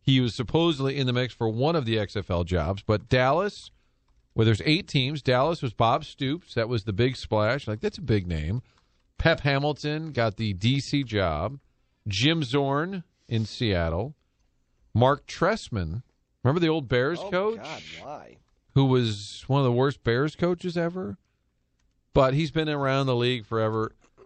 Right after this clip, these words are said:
Speaker 1: So my point is, in Saint Louis, where I kept hearing that name, Jonathan Hayes, who I don't know a whole lot about other than he was on the Marvin Lewis staff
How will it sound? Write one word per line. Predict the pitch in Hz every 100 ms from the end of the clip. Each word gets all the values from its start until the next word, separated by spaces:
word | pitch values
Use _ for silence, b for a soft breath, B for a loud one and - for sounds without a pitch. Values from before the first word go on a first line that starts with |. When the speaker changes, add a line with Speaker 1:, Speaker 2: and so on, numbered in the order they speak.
| -
Speaker 1:
So | 151
my | 139 131 127 113
point | - 190 202 175
is, | 135 127
in | 123 117
Saint | - 131 135
Louis, | 175 147
where | 117
I | 117
kept | 165 151
hearing | 165 160
that | 139
name, | 139 147 135
Jonathan | 113 123 135 135 110
Hayes, | 98 113 143 107 101 139 -
who | 104
I |
don't | 110 127
know | 117 104
a |
whole | 87 - 156
lot | 151 139
about | 120 123
other | 123 113
than | 104
he |
was | 101 95
on | 92
the | 87
Marvin | 85 113 123 113
Lewis | 117 120
staff | - 110 101 98 -